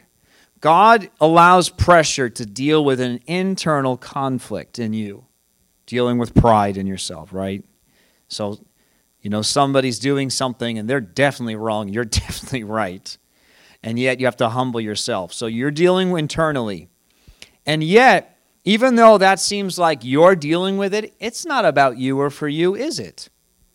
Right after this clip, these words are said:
'Cause the Bible says if you will love the person that's unlovable, right? I mean, I can think of a million, s-,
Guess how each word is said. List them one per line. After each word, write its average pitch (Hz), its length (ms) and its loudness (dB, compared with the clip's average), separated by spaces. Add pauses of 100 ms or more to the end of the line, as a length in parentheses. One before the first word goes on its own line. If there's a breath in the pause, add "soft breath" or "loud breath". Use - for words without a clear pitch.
(1200)
'Cause 190 200 -2
the 190 80 0
Bible 240 380 6
says 175 300 -2
if 143 140 -6
you 180 200 -4
will 143 200 0
love 170 680 2
the 160 100 -6
person 165 560 -4
that's 123 220 -8
unlovable, 151 920 -6 (1300)
right? 123 340 -6 (2000)
I 104 80 -12
mean, 117 160 -6
I 131 100 -2
can 117 140 -12
think 117 160 -6
of 101 80 -10
a - 20 -10
million, 113 360 -2
s-, - 180 -10